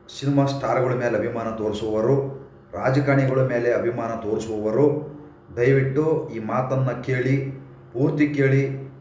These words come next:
ಅದಕ್ಕೂ ಮುಂಚೆ ಯಾರ್ಯಾರು ನನ್ನ ಕರ್ನಾಟಕ ಸಂಚಾರಿ YouTube ಚಾನೆಲ್ ಸಬ್ಸ್ಕ್ರೈಬ್ ಮಾಡಿಲ್ವೋ,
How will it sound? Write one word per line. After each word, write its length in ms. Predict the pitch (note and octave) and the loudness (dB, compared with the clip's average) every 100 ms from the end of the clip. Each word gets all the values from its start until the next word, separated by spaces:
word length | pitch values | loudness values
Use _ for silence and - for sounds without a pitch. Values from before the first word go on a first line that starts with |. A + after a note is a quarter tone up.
| - | -6
ಅದಕ್ಕೂ 280 | A#2 C#3 | -4 0
ಮುಂಚೆ 640 | C#3+ C3+ C3 C3+ B2+ - - - - G2 | 2 2 2 2 2 0 -8 -14 -14 -2
ಯಾರ್ಯಾರು 360 | A2+ C3 D3+ | 2 4 6
ನನ್ನ 220 | C#3+ C3 B2+ | 4 2 0
ಕರ್ನಾಟಕ 560 | - A#2+ C3+ D3 D3 | -2 0 2 2 0
ಸಂಚಾರಿ 500 | D3 C#3 B2 B2+ A#2+ | -2 -4 -4 -2 0
YouTube 380 | A#2+ B2 D3 C3+ | 0 0 -2 -2
ಚಾನೆಲ್ 240 | C3+ A#2+ | -2 -2
ಸಬ್ಸ್ಕ್ರೈಬ್ 460 | A#2+ A2 G2+ F3 E3+ | -2 -4 2 4 6
ಮಾಡಿಲ್ವೋ, 680 | C#3 A#2 A2 A2 A2 - - | 4 4 2 2 -2 -10 -16